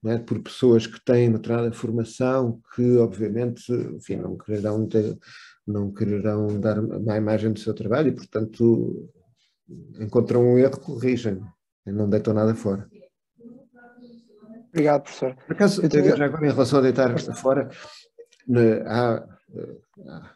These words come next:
Speaker 1: há muitos exemplos de, de, de obras incompletas, mesmo em relação ao papiro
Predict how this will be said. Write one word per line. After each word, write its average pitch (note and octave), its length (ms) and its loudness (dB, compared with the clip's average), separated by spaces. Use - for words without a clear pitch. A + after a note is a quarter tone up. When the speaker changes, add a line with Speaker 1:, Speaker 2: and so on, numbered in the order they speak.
Speaker 1:
há A2 140 -8
muitos A#2+ 260 -2
exemplos A#2 520 0
de, G2+ 440 -4
de, - 400 -14
de B2+ 280 -4
obras A2 280 2
incompletas, A2+ 640 0
mesmo A2+ 340 0
em G2 40 -6
relação G2 300 -6
ao G2+ 60 -6
papiro G#2+ 640 -2